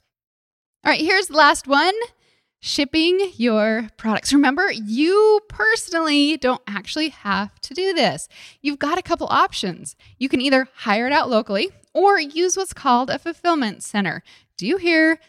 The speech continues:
the angels singing right now? You totally should, because taking this off your plate is heavenly. If you've been shipping from your garage, you can now actually clean it out and park your car there.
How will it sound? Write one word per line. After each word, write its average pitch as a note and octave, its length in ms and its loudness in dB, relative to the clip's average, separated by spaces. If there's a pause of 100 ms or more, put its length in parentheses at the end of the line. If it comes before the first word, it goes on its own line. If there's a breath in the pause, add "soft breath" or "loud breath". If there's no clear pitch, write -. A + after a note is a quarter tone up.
(120)
the - 140 -14
angels F4+ 400 0
singing C#4 600 4 (200)
right G#3+ 560 0 (120)
now? G#3 440 0 (540 soft breath)
You A#3+ 120 0
totally A3+ 380 0
should, G#3+ 320 0
because C4+ 300 0
taking G#4 260 0
this A4+ 200 -2
off D4+ 200 4
your F#4+ 140 -2
plate E4+ 240 -2
is F#4+ 240 0
heavenly. D4+ 680 0 (300 loud breath)
If G#3+ 200 4
you've E4 240 0
been F#4+ 180 2
shipping D4 380 -4
from C#4+ 220 0
your C4 160 2
garage, A#3 640 4 (440)
you D#4 140 0
can B3+ 240 -8
now C#4 320 0
actually C4 380 -6
clean C#4 240 0
it A3 180 -2
out - 480 4 (460)
and B3 180 0
park A3 240 0
your G#3 120 -6
car A3 260 -2
there. F#3+ 260 -2